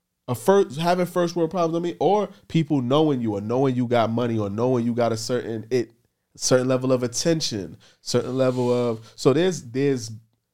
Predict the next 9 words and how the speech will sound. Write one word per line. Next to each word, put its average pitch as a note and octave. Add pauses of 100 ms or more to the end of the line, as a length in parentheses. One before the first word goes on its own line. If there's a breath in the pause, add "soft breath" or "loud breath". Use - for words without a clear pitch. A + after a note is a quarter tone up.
there, C3+
people G3
don't D3
realize, C3
for B2
example, A#2
there's A#2+
a G#2+
blessing G#2